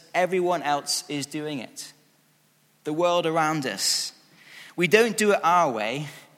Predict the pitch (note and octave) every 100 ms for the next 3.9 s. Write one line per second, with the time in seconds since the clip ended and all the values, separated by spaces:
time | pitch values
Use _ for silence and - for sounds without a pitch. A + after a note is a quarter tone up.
0 | _ _ _ _ - D3+ D#3+ D#3+ - E3+
1 | E3 D3+ D3 D3 D3+ B2 - - - -
2 | _ _ _ _ _ _ C#3 C3+ - D#3+
3 | D#3+ - B2+ C3+ B2+ A#2+ A#2 G2+ -